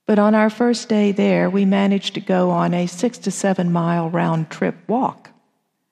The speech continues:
As we journeyed to Columbus Bay,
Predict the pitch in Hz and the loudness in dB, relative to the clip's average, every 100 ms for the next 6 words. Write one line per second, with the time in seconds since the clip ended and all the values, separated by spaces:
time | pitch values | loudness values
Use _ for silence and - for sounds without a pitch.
0 | _ _ _ _ _ _ _ 208 214 202 | _ _ _ _ _ _ _ 0 2 2
1 | 208 202 202 190 - - 226 226 233 220 | 2 4 2 -2 -8 0 2 4 2 2
2 | 226 214 208 180 190 202 214 208 - 160 | -2 -2 0 0 2 2 0 -4 -4 -2
3 | 151 - 190 | 0 -2 -4